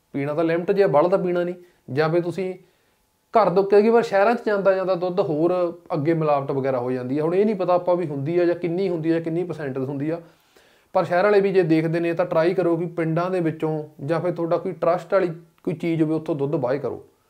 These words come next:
ਕਿ ਤੁਹਾਨੂੰ ਸਿੱਧੀਆਂ ਉਹ ਚੀਜ਼ਾਂ ਵਧੀਆ ਮਿਲ ਜਾਣ। ਤੇ ਫਿਰ ਤੁਸੀਂ ਥੋੜ੍ਹਾ ਬਹੁਤਾ ਜੇ ਮਿਲਕ ਦਾ ਪ੍ਰਾਈਸ ਵਧਾਉਣਾ, ਵਧਾ ਲਓ, that's okay। ਤੁਸੀਂ ਗ੍ਰਾਸ ਫੀਡ ਲਿਖ ਦਿਓ ਜਾਂ ਫਿਰ ਤੁਸੀਂ ਕੁਛ ਵੀ ਆਰਗੈਨਿਕ ਲਿਖ ਦਿਓ, ਤਾਂ ਪ੍ਰਾਈਸ ਵਧਾ ਦਿਓ ਮਿਲਕ ਦਾ, ਅਗਲਾ ਲਊਗਾ।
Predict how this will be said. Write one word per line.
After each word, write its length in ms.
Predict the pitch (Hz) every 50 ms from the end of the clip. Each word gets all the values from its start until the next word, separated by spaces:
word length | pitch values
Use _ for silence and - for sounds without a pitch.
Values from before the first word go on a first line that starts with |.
| _ _ _ _ _ -
ਕਿ 80 | -
ਤੁਹਾਨੂੰ 180 | 151 196 208 196
ਸਿੱਧੀਆਂ 340 | 202 190 170 175 220 233 226
ਉਹ 40 |
ਚੀਜ਼ਾਂ 300 | 220 214 190 160 175 185
ਵਧੀਆ 280 | 175 147 147 151 175 180
ਮਿਲ 160 | 165 127 104
ਜਾਣ। 180 | 101 104 107 135 - - _ _ _ _ _ _ _ _ _ _ _
ਤੇ 120 | - 196 196
ਫਿਰ 300 | 196 208 226 233 233 233
ਤੁਸੀਂ 320 | 233 233 202 - 247 233
ਥੋੜ੍ਹਾ 240 | 185 202 208 226 233
ਬਹੁਤਾ 300 | 220 226 220 220 226 220
ਜੇ 240 | 208 208 208 208 208
ਮਿਲਕ 340 | 185 180 175 170 175 - 190
ਦਾ 360 | 175 185 185 185 185 185 180
ਪ੍ਰਾਈਸ 340 | 180 180 185 175 170 170 180
ਵਧਾਉਣਾ, 300 | 185 190 214 208 202 196
ਵਧਾ 220 | 196 208 220 214
ਲਓ, 200 | 196 196 196 - - _ - 131
that's 280 | 135 143 139 165 170
okay। 200 | 165 165 180 180
ਤੁਸੀਂ 140 | 180 190 180
ਗ੍ਰਾਸ 300 | 135 131 135 143 143 -
ਫੀਡ 140 | 196 202 202
ਲਿਖ 180 | 202 190 175
ਦਿਓ 240 | 180 180 180 175 175 - - _ _ _ _ _ _ -
ਜਾਂ 140 | 147 160 175
ਫਿਰ 80 | 170 175
ਤੁਸੀਂ 240 | 160 175 165 190 175
ਕੁਛ 200 | 208 208 196 262
ਵੀ 100 | 220 233
ਆਰਗੈਨਿਕ 440 | 214 214 214 208 214 220 220 202
ਲਿਖ 160 | 220 208 214 208
ਦਿਓ, 140 | 196 220
ਤਾਂ 80 | 220 247
ਪ੍ਰਾਈਸ 280 | 240 233 220 214 220 208
ਵਧਾ 220 | 208 226 247 233
ਦਿਓ 120 | 180 185
ਮਿਲਕ 260 | 185 190 196 190 - 202
ਦਾ, 220 | 208 208 - 180
ਅਗਲਾ 180 | 175 190 196 196
ਲਊਗਾ। 520 | 190 190 214 233 214 220 196 190 - -